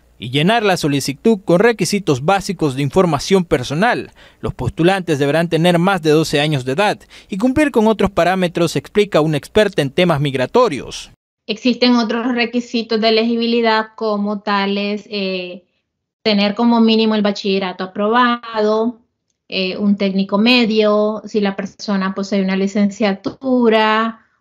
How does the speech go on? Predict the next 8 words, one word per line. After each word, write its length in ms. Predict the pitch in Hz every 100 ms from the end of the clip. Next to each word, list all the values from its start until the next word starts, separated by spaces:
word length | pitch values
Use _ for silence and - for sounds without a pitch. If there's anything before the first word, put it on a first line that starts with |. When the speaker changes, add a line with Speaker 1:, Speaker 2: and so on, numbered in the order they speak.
| _
Speaker 2:
o 420 | - 196 196 190 190
cualquier 400 | 185 190 196 196
carrera 340 | 208 208 196
universitaria 1000 | 202 202 202 208 202 208 208 208 202 202
o 80 | 185
un 180 | 180 190
título 460 | 202 208 202 202
profesional, 1040 | 202 202 208 202 233 226 226 233 233 277